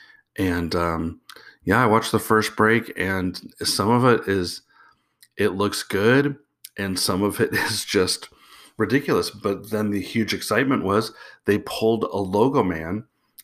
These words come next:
in the first five boxes, and it was a DeMar DeRozan Logo Man,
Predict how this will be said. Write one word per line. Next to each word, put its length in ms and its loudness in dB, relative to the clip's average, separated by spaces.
in 140 2
the 60 2
first 360 -2
five 400 -2
boxes, 680 -2
and 80 -2
it 40 0
was 140 0
a 60 -6
DeMar 320 -4
DeRozan 720 4
Logo 340 4
Man, 380 -2